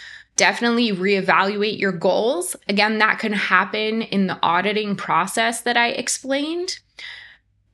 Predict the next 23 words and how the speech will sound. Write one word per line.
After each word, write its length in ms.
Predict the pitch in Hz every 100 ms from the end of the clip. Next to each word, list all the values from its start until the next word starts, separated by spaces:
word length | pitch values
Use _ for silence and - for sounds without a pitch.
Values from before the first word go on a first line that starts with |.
| -
Maybe 560 | 233 269 269 269 262
if 260 | 240 - 254
you're 180 | 214 -
at 140 | 208
the 100 | 208
point 460 | 190 202 196 226 190
where 160 | 185
you're 160 | 185 180
trying 420 | 185 202 185 190
to 120 | 196
maintain 540 | 196 180 170 190 190 185
a 60 |
presence 600 | 175 - 180 190 220 233 -
on, 320 | 170 170 170
like, 220 | 170 170 -
every 360 | 180 165 180
social 400 | 180 185 180 190
media 340 | 180 180 185 196
platform, 720 | 220 233 - 240 226 240 240
then 200 | 220 220
streamline 1040 | 202 - 180 196 240 233 202 175 165 -
your 160 | - 185
focus. 760 | - 180 175 - - - -